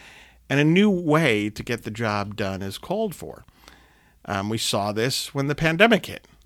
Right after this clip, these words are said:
Entrepreneurs, businesses, workers had to pivot, had to find new ways, uh, to get the job done. So, um, like Buzz, if we find out that flying won't work,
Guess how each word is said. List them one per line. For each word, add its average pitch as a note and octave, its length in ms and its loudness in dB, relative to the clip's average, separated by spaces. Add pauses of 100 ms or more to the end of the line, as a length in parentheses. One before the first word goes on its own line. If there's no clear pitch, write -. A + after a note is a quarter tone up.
Entrepreneurs, A#2+ 720 -2
businesses, A#2 580 -6
workers A#2 680 -6
had A#2+ 260 -4
to B2 60 -8
pivot, - 480 -2 (400)
had A#2+ 160 -6
to C#3 80 -10
find A#2+ 460 0
new C3 160 2
ways, A#2 680 -2 (480)
uh, F2 220 -6
to - 100 -12
get A2 200 -8
the G#2 60 -14
job F#2 460 -8
done. A#2 320 -2 (640)
So, D#3+ 720 4 (120)
um, G#2 360 -6
like B2 260 0
Buzz, B2 340 -2
if C3 320 -4
we A#2 300 -4
find B2+ 340 2
out B2 180 2
that G#2+ 120 -6
flying C3 480 0
won't C#3+ 160 2
work, D3 440 2